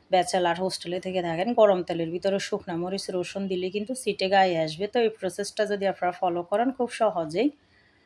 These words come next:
করতে পারবেন, তেলও আর ছিটে আসবে না। তো হালকা একটু ভেজে নিব। ভেজে নিয়ে মূলার শাকটা আগে আমি ভালোভাবে পরিষ্কার করে ধুয়ে বেছে এরপর একটি ঝাঁঝরিতে রেখে দিয়েছি, পানিটা যাতে ঝরে যায়। শাক ভাজির ভিতরে যদি স-,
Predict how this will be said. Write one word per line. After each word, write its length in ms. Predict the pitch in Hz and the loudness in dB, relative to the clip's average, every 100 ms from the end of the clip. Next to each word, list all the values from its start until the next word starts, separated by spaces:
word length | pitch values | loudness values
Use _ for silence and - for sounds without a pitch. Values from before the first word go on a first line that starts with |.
| _ _ _ _ | _ _ _ _
করতে 260 | 214 202 202 | -4 -2 0
পারবেন, 420 | 196 196 185 214 285 - _ | 6 6 6 6 4 0 _
তেলও 260 | - 196 185 | 0 2 4
আর 140 | 185 180 | 4 2
ছিটে 320 | - 196 180 | -4 -4 -2
আসবে 300 | 175 165 160 | -2 -2 -4
না। 100 | 165 175 | -4 -2
তো 100 | 208 | -2
হালকা 380 | 226 233 226 254 254 | 4 4 6 8 8
একটু 240 | 247 233 | 6 0
ভেজে 320 | 202 208 175 190 | 4 4 4 2
নিব। 180 | 196 180 196 | 2 2 0
ভেজে 360 | 175 175 175 | 0 0 0
নিয়ে 220 | 190 190 208 | 0 0 0
মূলার 300 | 220 214 196 | 4 4 4
শাকটা 360 | 226 226 - 247 | 4 2 4 6
আগে 180 | 233 208 175 | 6 6 4
আমি 140 | 196 196 | 4 0
ভালোভাবে 560 | 185 185 175 175 180 214 220 | 2 2 2 0 0 0 0
পরিষ্কার 440 | 208 190 - 180 165 | -4 -4 -2 -2 -2
করে 220 | - 175 196 | -6 -4 -4
ধুয়ে 460 | 175 - 180 180 196 214 | -6 -4 0 2 2 0
বেছে 460 | 160 175 175 - 240 285 _ _ _ _ _ _ | 0 -2 -2 -4 -2 -2 _ _ _ _ _ _
এরপর 320 | 190 190 214 202 | -2 2 6 6
একটি 240 | 196 - 214 | 6 2 -2
ঝাঁঝরিতে 680 | 190 190 160 156 202 - 196 339 - _ _ | 0 0 0 0 0 2 2 0 -2 _ _
রেখে 280 | 180 190 208 | 2 2 2
দিয়েছি, 360 | 202 202 190 233 | 4 2 2 0
পানিটা 420 | 226 170 175 185 | 0 2 2 0
যাতে 260 | 180 175 180 | 2 2 0
ঝরে 300 | 175 180 170 170 | -2 -2 -2 2
যায়। 220 | 196 254 | 4 4
শাক 300 | - - 202 185 | 0 2 2 2
ভাজির 340 | 180 165 190 202 | 0 0 0 -2
ভিতরে 300 | 208 208 214 | 0 0 0
যদি 220 | 208 202 | 0 -2
স-, 180 | 196 - | -2 -6